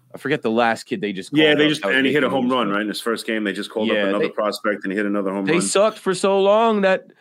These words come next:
Speaker 2: Yeah.
Speaker 1: it wasn't hard to pick the best players in
Speaker 2: No.
Speaker 1: the draft and watch these kids come up,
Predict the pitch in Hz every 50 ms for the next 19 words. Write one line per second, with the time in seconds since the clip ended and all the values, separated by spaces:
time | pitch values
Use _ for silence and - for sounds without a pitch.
0 | _ - 120 117 107 104 - 214 226 208 196 208 190 185 208 226 240 208 180 202
1 | - - 214 185 180 - 185 147 120 165 170 156 - - - - 175 214 220 196
2 | 180 165 120 95 165 156 151 123 110 139 165 196 202 165 147 147 143 139 139 135
3 | 135 147 160 160 - - 160 156 139 123 147 175 139 - - - 147 147 165 185
4 | 185 165 - -